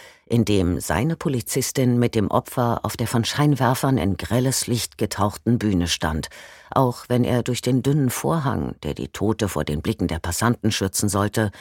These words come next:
nur die Silhouetten beider Frauen sah. Uniformierte Polizisten hatten den Bereich gegen Liebespaare, Straßenhändler, Touristen, Straßenkünstler und die Leute, die mit ihren Hunden spazieren gingen, abgesperrt.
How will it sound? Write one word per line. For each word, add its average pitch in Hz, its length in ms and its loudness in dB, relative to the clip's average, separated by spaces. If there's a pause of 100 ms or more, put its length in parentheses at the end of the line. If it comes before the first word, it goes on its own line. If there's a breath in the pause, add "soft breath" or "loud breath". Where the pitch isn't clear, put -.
(160 loud breath)
nur 123 180 4
die 113 200 -2
Silhouetten 120 680 0
beider 71 300 -6
Frauen - 420 -6
sah. - 320 -10 (920)
Uniformierte 143 720 2
Polizisten 120 800 0
hatten 107 180 0
den 90 180 0
Bereich 95 440 0
gegen 85 320 -2
Liebespaare, 104 880 0
Straßenhändler, 110 1000 2 (260 loud breath)
Touristen, 135 680 2
Straßenkünstler 127 1200 2
und 156 220 0
die 165 80 2
Leute, 151 360 0
die 139 120 -4
mit 127 180 2
ihren 117 260 2
Hunden 123 360 2
spazieren 104 580 0
gingen, 107 460 2
abgesperrt. - 720 -8